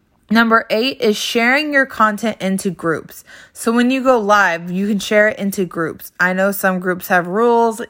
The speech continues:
That's on you to go figure out where you can, can't share, or you can just, I mean, rules are meant to be broken. I just share into all the groups. I'm adding new groups daily, of course, like on step number two.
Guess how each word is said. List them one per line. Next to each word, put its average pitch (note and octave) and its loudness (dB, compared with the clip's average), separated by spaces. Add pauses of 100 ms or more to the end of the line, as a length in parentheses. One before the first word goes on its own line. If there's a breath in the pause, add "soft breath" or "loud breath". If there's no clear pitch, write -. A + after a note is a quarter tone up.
That's F#3 0
on F#3 0
you F3 -2
to F3 -4
go F3 0
figure E3+ 0
out D#3+ 2
where D#3+ 0
you D#3+ -2
can, E3 -6
can't E3 -8
share, D#3+ -2
or E3+ 0
you F#3 -4
can F#3+ -2
just, F#3 -6
I E3 -6
mean, F3 -6
rules E3+ 0
are F3 0
meant E3+ -4
to F3 -10
be E3+ -2
broken. D3+ -4 (440 loud breath)
I A3+ 4
just C#4+ -8
share B3 4
into A#3 0
all G#3 2
the G#3+ -4
groups. G#3+ 0
I'm B3 2
adding A#3 0
new A#3 -4
groups A3+ -6
daily, A3 2
of G#3 -4
course, A3+ 0
like G#3+ 2
on G#3+ -2
step A3 -4
number G#3 -2
two. D#4+ -2